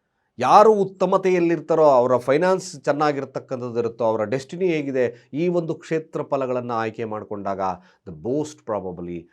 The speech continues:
ಅವ್ರಿಗೆ ಎಕ್ಸಲೆಂಟ್ ಗ್ರೋತ್ ಸಿಗ್ತದೆ. ಸರ್ಕಾರಿ ಆರರ ಸ್ಥಾನ ಯಾವುದು? ಸೂರ್ಯನ ಸ್ಥಾನ. ದಶಮ ಸ್ಥಾನ ಒಂಬತ್ತರು ನೋಡಿ,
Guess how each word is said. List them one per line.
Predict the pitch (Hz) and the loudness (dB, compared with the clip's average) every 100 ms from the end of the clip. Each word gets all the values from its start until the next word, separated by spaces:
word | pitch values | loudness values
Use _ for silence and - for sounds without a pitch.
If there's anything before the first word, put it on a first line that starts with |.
| _ | _
ಅವ್ರಿಗೆ | 85 80 78 | -14 -12 -14
ಎಕ್ಸಲೆಂಟ್ | 58 _ - 139 107 85 82 | -16 _ -10 -8 -8 -10 -14
ಗ್ರೋತ್ | 73 78 - | -18 -18 -20
ಸಿಗ್ತದೆ. | 76 _ - _ _ _ _ | -20 _ -20 _ _ _ _
ಸರ್ಕಾರಿ | 113 107 127 120 113 | -8 -2 0 2 2
ಆರರ | 107 123 120 | 2 2 0
ಸ್ಥಾನ | 120 - 127 120 | -4 0 0 2
ಯಾವುದು? | 117 120 117 | 2 0 0
ಸೂರ್ಯನ | 113 131 131 123 117 | -6 -6 -4 -2 -4
ಸ್ಥಾನ. | - - 104 92 - _ _ _ _ _ _ - 123 | -8 -6 -4 -6 -12 _ _ _ _ _ _ -6 -4
ದಶಮ | 123 156 160 | 0 0 0
ಸ್ಥಾನ | 151 - 131 131 | -4 0 0 2
ಒಂಬತ್ತರು | 120 120 135 131 123 110 | 0 0 0 -2 -4 -6
ನೋಡಿ, | 113 127 110 | -4 -2 -4